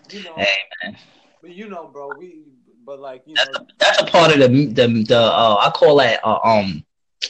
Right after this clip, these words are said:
Speaker 2: a business route. If you're gonna go on a business route, people are definitely just, you know, like, "Okay, I need somebody to write for me," and, and it's easier for them because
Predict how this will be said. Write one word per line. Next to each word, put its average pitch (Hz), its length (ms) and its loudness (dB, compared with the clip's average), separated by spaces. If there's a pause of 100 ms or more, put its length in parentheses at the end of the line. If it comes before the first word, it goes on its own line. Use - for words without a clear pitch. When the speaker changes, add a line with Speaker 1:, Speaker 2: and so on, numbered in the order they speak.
(420)
Speaker 2:
a 101 100 2
business 120 540 2
route. 104 380 0
If 104 160 -6
you're 139 140 2
gonna 135 140 4
go 123 140 4
on 107 120 2
a 90 40 -4
business 117 500 0
route, 101 280 0
people 123 360 0
are 101 60 0
definitely 104 580 -2
just, 95 320 0
you 117 80 -4
know, 92 200 -2
like, 80 280 -10 (460)
"Okay, 95 360 0
I 87 80 0
need 110 140 0
somebody 107 400 0
to 101 80 -6
write 110 240 0
for - 140 -6
me," 110 240 0
and, 101 80 -6
and 113 160 -2
it's 120 320 -2 (160)
easier 147 440 4
for 120 200 0
them 135 200 4 (120)
because - 280 -2